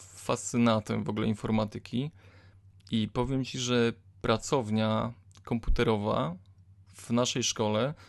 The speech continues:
mm, wygrała cały zestaw sprzętu makowego. Także, także mieliśmy pracownię z makami. Ja niestety akurat do niej nie trafiłem. <laughs> Pracowałem,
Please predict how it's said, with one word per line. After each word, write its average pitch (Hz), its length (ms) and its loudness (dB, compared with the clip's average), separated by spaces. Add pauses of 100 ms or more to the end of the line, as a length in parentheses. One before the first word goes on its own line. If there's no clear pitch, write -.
(300)
mm, 117 840 2
wygrała 123 760 2 (460)
cały 143 240 0
zestaw 135 420 -4
sprzętu 110 520 0
makowego. 110 640 0 (1300)
Także, 120 420 2
także 123 280 -2
mieliśmy 139 380 -2
pracownię 123 420 0
z 117 80 -6
makami. 113 560 0 (760)
Ja 120 180 2
niestety 120 440 -2 (480)
akurat 110 280 -2
do 113 120 0
niej 113 160 4
nie 127 140 2
trafiłem. 113 600 0 (140)
<laughs> 151 140 -4
Pracowałem, 110 640 0